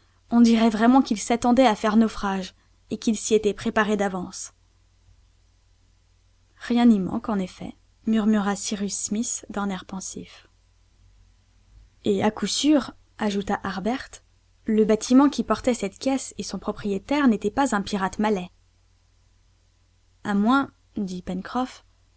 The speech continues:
que ce propriétaire n'eût été fait prisonnier par des pirates. » « Ce n'est pas admissible », répondit le reporter.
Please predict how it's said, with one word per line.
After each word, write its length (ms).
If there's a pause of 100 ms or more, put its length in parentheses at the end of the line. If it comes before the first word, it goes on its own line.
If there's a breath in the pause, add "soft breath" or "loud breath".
(260)
que 100
ce 140
propriétaire 760
n'eût 120
été 280
fait 160
prisonnier 500
par 180
des 100
pirates. » « 500 (1700)
Ce 180
n'est 120
pas 200
admissible », 640 (460)
répondit 460
le 80
reporter. 760